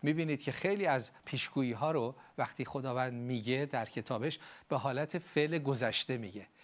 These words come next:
یعنی این انجام شده، اینقدر مطمئنه. نمیگه: «خواهد شد، ما کودکی زاییده، پسر ما به ما بخشیده، خواهد شد.» نمیگه سلطنت، و البته میگه سلطنت بر دوش او خواهد بود.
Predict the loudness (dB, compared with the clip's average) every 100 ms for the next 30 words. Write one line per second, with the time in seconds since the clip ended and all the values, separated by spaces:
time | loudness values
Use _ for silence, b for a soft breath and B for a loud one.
0 | B 0 2 2 2 0 0 0 0 0
1 | 0 0 -4 0 2 4 2 0 B B
2 | 2 2 4 2 2 -2 -4 -4 -6 -6
3 | -10 -14 -20 b b b b b 4 4
4 | 6 4 8 6 8 2 0 -2 -2 B
5 | B 4 4 4 4 4 4 4 2 B
6 | B 4 4 4 4 2 2 4 4 6
7 | 4 2 B B 0 4 6 6 4 0
8 | 2 4 8 8 8 4 4 2 2 2
9 | 2 2 2 0 B B B B B 4
10 | 6 6 4 4 4 2 -4 0 2 2
11 | 0 2 2 2 2 2 0 2 0 0
12 | 0 -2 -4 -2 -2 -4 -6 B 2 2
13 | 2 -2 -10 -16